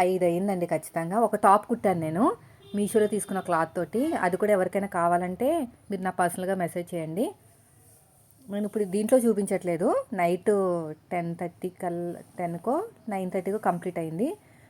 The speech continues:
షార్ట్ వీడియోలో పెట్టాను, ఓకేనా? ఇక్కత్ అనమాట, బ్లాక్ కలరు. ఆ టాప్ని మీకు ఎవరికైనా కావాలంటే నాకు పర్సనల్గా మెసేజ్ చేయండి. ఇందులో కాదు, YouTube-లో కాదు, Instagram-లో చేస్తే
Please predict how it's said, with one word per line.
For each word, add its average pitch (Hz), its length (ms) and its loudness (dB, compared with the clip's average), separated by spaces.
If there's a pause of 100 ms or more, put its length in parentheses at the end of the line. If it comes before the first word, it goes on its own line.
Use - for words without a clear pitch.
(140)
షార్ట్ 247 320 6
వీడియోలో 233 280 4
పెట్టాను, 156 320 -2 (500)
ఓకేనా? 214 260 -2 (160)
ఇక్కత్ - 340 -2
అనమాట, 156 280 -6 (140)
బ్లాక్ 156 280 -2
కలరు. 160 280 -2 (840)
ఆ 190 100 -2 (100)
టాప్ని 196 400 2
మీకు 214 180 -2
ఎవరికైనా 196 380 -2
కావాలంటే 190 500 2 (160)
నాకు 254 180 -2
పర్సనల్గా 190 440 0 (200)
మెసేజ్ 180 320 -4
చేయండి. 135 300 -6 (600)
ఇందులో 214 280 0 (100)
కాదు, 151 200 0 (760)
YouTube-లో 208 440 0
కాదు, 151 180 -2 (140)
Instagram-లో 196 600 -2
చేస్తే 170 240 -2